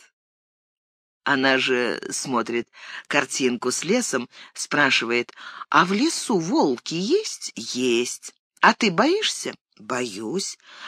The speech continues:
"А тетя Аня не боится, у нее зубы железные". Или она же спрашивает про нашего киномеханика: "Почему дядю зовут Давид? Он всех давит?" "Тетю зовут Люда,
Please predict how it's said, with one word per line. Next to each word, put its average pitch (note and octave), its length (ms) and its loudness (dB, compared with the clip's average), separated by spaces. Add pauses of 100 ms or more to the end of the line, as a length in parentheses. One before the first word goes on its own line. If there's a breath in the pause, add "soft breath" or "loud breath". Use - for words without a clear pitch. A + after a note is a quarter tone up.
(100 loud breath)
"А E3 160 6
тетя A#3+ 480 4
Аня A#3 200 6
не C4 120 2
боится, B3+ 800 2 (280 loud breath)
у F3+ 120 0
нее G#3+ 340 6
зубы G3 460 2
железные". C#3+ 840 2 (480)
Или C#3 220 4
она C3 280 4
же D3+ 120 -2
спрашивает B2 580 0
про B2 200 0
нашего B2+ 440 0
киномеханика: B2+ 880 -4 (440 loud breath)
"Почему E3 500 0
дядю D#4+ 380 4
зовут B3+ 520 2
Давид? F3 760 2 (480)
Он G3+ 240 6
всех F#3+ 420 2
давит?" A3+ 720 2 (880 loud breath)
"Тетю E3+ 300 2
зовут E3 460 2
Люда, G3 680 4